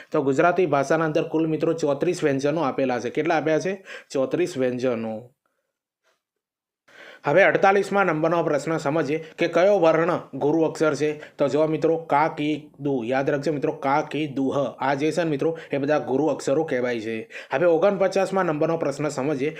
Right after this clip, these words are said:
કે અમરત કાકીથી દાંતરડું લઈ ખેતરમાં જવાયું, કર્તરીમાંથી પ્રયોગ કરો, બરોબર, યાદ રાખજો કર્તરીના અંદર આ વાક્યનો પ્રયોગ કરવાનો છે.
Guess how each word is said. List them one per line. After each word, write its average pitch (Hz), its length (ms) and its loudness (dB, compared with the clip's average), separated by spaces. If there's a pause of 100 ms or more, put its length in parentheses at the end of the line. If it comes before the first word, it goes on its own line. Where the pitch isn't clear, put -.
(180)
કે 180 100 0
અમરત 175 420 2
કાકીથી 180 560 0
દાંતરડું 160 520 2
લઈ 165 160 2
ખેતરમાં 143 520 0
જવાયું, 127 400 -2 (220)
કર્તરીમાંથી 165 880 2 (100)
પ્રયોગ 139 340 -2
કરો, 131 240 -2
બરોબર, 151 300 0
યાદ 135 220 0
રાખજો 139 260 -2
કર્તરીના 143 600 -2
અંદર 135 220 -2
આ 143 120 0
વાક્યનો 135 360 -2
પ્રયોગ 131 300 -4
કરવાનો 139 380 0
છે. 165 160 0